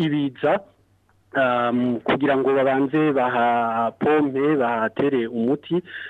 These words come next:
eh, gutyo hanyuma abanyamakuru baze kuronka uburenganzira bwo kuraba. Aho rero urumva turacari hanze turarindiriye, eh, ariko Petero Nkurikiye akaba yamaze kutubwira yuko hariho umutegetsi mukuru,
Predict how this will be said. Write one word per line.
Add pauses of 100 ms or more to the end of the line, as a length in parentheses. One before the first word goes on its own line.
(160)
eh,
gutyo
hanyuma
abanyamakuru
baze
kuronka
uburenganzira
bwo
kuraba. (520)
Aho
rero
urumva
turacari
hanze
turarindiriye, (240)
eh, (400)
ariko
Petero
Nkurikiye
akaba
yamaze
kutubwira
yuko
hariho
umutegetsi
mukuru,